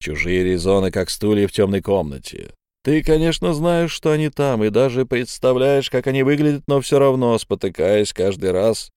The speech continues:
меняешься в лице". "Влад, ей-богу, если ты не отстанешь от меня". Он с хохотом скинул ладони. Тише, малой, у тебя загривок дыбом. Несмотря на то, что за всю жизнь я не встречал человека, знающего столько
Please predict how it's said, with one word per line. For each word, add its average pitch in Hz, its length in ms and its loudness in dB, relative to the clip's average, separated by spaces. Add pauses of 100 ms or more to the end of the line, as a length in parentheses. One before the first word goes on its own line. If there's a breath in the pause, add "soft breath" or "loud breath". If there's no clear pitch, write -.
(140)
меняешься 87 800 -4
в 85 60 -8
лице". 71 500 -12 (1000)
"Влад, 104 340 -2
ей-богу, 113 460 -2
если 101 320 -4
ты 110 180 -4
не 110 60 -2
отстанешь 107 540 -4
от 87 140 -14
меня". 95 300 -6 (380)
Он 135 180 -2
с - 60 -10
хохотом 127 680 0
скинул 104 480 -2
ладони. 82 540 -2 (240)
Тише, 113 460 -2
малой, 113 520 0 (360 loud breath)
у 156 180 2
тебя 190 380 2
загривок 190 600 2
дыбом. 123 380 2 (120)
Несмотря 104 580 0
на 104 140 0
то, 104 180 2
что 104 280 0
за 104 180 2
всю 110 260 -4
жизнь 101 360 -4
я 101 200 2
не 110 140 -2
встречал 110 540 0
человека, 110 540 2
знающего 107 640 0
столько 110 580 0